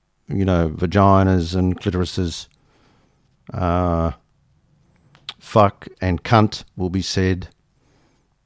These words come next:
Uh, what else is offensive? I don't think I'll be racist 'cause I don't like racism. I don't,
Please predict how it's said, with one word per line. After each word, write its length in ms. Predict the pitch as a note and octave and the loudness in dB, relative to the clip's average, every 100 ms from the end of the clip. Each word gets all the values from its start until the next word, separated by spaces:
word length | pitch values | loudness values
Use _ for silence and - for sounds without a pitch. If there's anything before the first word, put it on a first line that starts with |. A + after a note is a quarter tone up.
| _ _ _ - | _ _ _ -12
Uh, 360 | G2 F#2 F2+ | -6 -4 -2
what 160 | F2+ G2 | -2 0
else 180 | F#2 E2 | 0 -4
is 140 | E2+ | -10
offensive? 680 | E2 - E2 - D#2+ - - _ _ _ _ _ _ _ _ _ _ | -8 -4 -4 -4 -10 -10 -20 _ _ _ _ _ _ _ _ _ _
I 80 | G2 | 2
don't 220 | C3 A2+ | 4 4
think 120 | A2 | 2
I'll 100 | F#2+ | 0
be 100 | F2 | 0
racist 640 | F2 F2 F#2 - - - - _ _ | 0 2 0 -2 -10 -12 -20 _ _
'cause 180 | A2+ F#2+ | -10 -2
I 100 | F#2+ | -2
don't 320 | E2+ F#2 E2+ | 0 -2 0
like 220 | E2 E2 - | 0 -2 0
racism. 500 | E2+ E2 F#2 F#2 A2+ | -4 -2 -6 -6 -8
I 40 | E2+ | -8
don't, 280 | E2+ - | -8 -8